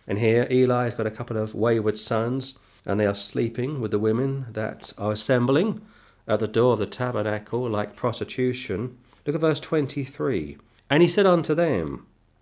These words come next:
Why do ye such things? For I hear of your evil dealings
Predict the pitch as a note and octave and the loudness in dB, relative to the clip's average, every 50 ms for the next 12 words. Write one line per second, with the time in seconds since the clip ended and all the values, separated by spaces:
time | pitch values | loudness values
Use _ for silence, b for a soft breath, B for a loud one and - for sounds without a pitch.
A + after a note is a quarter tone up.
0 | _ - G#2 G2+ A#2+ D3+ F#3 G3 C3+ - E3 F#3 E3+ C#3 C3+ C#3+ D#3 C#3 A2 G#2+ | _ -4 2 6 6 6 6 6 4 2 4 4 4 4 2 2 0 0 -4 -4
1 | - - - - C3 - - - - - E3+ F3 D3+ G1+ G1+ - - - - - | -8 -6 -2 -2 -2 -2 -4 -8 -6 -6 -6 -6 -6 -6 -8 -10 -12 -12 -14 -16
2 | b b b b b b b b b - B2+ D3 D#3+ D#3+ E3+ E3+ E3 D3 B2 C3+ | b b b b b b b b b 4 4 4 6 4 4 4 4 4 4 4
3 | C#3 D3 C#3+ D3+ D#3 D3+ C#3+ D#3+ D#3+ D3 - - D3 D3+ D3+ D3 D3+ D#3+ D#3+ E3+ | 2 2 4 2 2 2 0 0 0 0 0 0 0 0 2 0 0 -2 -4 -6
4 | E3+ D#3 - - - - - | -6 -8 -8 -8 -10 -10 -12